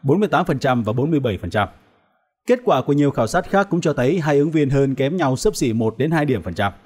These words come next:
Với việc kết quả khảo sát có sai sót lên đến ba điểm phần trăm, có thể nói hai ứng viên đang ở thế bất phân thắng bại. Sự bất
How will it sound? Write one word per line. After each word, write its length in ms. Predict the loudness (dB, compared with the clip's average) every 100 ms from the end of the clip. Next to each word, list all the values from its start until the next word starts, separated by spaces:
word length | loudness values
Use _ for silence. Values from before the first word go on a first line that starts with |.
| _ _ _ _ _
Với 160 | 0 2
việc 280 | 2 0 -2
kết 120 | 0
quả 120 | 0
khảo 160 | 0 0
sát 360 | 2 0 0
có 100 | -4
sai 180 | 0 0
sót 240 | 2 0 0 -6
lên 220 | 0 2 2
đến 300 | 0 0 0
ba 120 | 2
điểm 200 | 2 0
phần 120 | -2
trăm, 180 | 0 -2 -6 _ _ -2
có 100 | 0
thể 120 | 0
nói 240 | 0 0
hai 140 | 2 2
ứng 160 | 2
viên 300 | 2 0 2
đang 140 | 0 0
ở 80 |
thế 240 | 0 0 0
bất 220 | -2 -2
phân 180 | -2 -2
thắng 140 | -2
bại. 180 | -2 -4 -8 _ _ _ _ _ -12
Sự 220 | -4 -2
bất 160 | 0